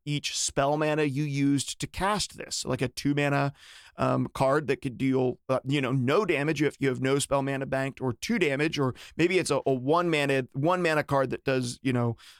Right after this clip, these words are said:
um, twice as much if you used a spell mana to cast it, right? That's a one, deal, a one mana deal one, or it's a one mana deal two if you used a spell mana to cast it.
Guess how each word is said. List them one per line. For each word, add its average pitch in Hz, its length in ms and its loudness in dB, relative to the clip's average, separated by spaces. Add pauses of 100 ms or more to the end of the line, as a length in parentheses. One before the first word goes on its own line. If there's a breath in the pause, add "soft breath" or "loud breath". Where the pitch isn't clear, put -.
(140 loud breath)
um, 123 280 0
twice 170 340 2
as 131 80 -2
much 123 220 0
if 123 100 -8
you 131 80 -2
used 127 180 2
a 127 60 -2
spell 123 300 0
mana 120 220 0
to 120 60 -4
cast - 380 -6
it, - 140 -6
right? 120 240 -2
That's - 180 -8
a 127 60 -4
one, 131 280 0 (160)
deal, 147 300 2
a 131 80 2
one 156 240 2
mana 147 220 2
deal 135 180 0
one, 139 300 2
or 131 200 0 (240 loud breath)
it's - 140 -4
a 143 40 2
one 160 240 2
mana 147 200 2
deal 131 200 0
two 147 460 2 (300 loud breath)
if 151 240 2
you 139 140 2
used 127 360 -2
a 135 60 -4
spell 165 420 2
mana 123 260 0
to 127 100 -8
cast 131 420 -4
it. - 140 -10